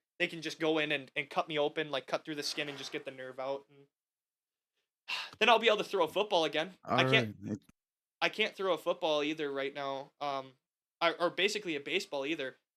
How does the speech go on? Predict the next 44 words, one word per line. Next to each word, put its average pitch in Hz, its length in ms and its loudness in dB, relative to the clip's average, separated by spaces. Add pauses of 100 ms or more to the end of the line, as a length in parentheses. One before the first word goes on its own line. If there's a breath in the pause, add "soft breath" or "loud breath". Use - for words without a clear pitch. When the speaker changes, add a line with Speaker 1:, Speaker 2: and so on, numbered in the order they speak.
(200)
Speaker 1:
It's 160 160 -10
my 156 120 0
right 147 300 -2
shoulder, 127 460 -8 (320)
and 143 260 -8
I, 135 280 -4
I 135 120 -6
throw 151 300 -6
right-handed, 135 640 -8
but 131 100 -8
I 131 200 -8 (200)
write 151 260 -4
left-handed. 127 540 -12 (1040)
I 160 80 2
can't 190 260 -2
throw 190 140 0
a 156 40 0
football 196 320 0
or 170 100 2
baseball 160 500 -2
because, 147 640 -6
um, 131 440 -10 (1080)
whenever 170 280 2
I 165 100 4
go 156 160 0
back 147 440 -2 (420)
for 190 100 -2
that, 185 300 0 (340)
my 143 120 0
shoulder 156 380 -2
cracks, - 720 -6
like, 143 280 -8
pops - 380 -6
because 156 240 -10
the 147 80 -10
nerve 135 240 -6
is 165 80 -10
stuck 170 280 -6
in 190 80 -8
it, 220 180 -8
and 151 100 -6
it, 139 160 -8
and 143 140 -8
it 135 160 -8